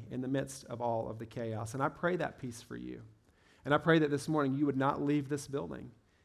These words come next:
until you've experienced that, that you've experienced the peace that passes all understanding. If you want to stick around after the service, we'd love to pray for you. We'd love to introduce you to the God who loves you. Perhaps you want to make a note on that connection card that you'd like to talk to someone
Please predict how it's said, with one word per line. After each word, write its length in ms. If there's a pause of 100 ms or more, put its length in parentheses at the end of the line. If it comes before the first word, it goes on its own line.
(200)
until 500 (340)
you've 200
experienced 580
that, 300 (500)
that 160
you've 100
experienced 640
the 60
peace 380
that 160
passes 380
all 220
understanding. 540
If 100
you 120
want 180
to 60
stick 240
around 180
after 240
the 80
service, 600 (640)
we'd 180
love 160
to 60
pray 200
for 160
you. 220
We'd 160
love 320
to 240
introduce 560
you 180
to 400 (480)
the 120
God 260
who 160
loves 340
you. 140
Perhaps 340
you 60
want 80
to 40
make 180
a 20
note 300
on 100
that 160
connection 400
card 240
that 100
you'd 80
like 140
to 60
talk 320
to 40
someone 480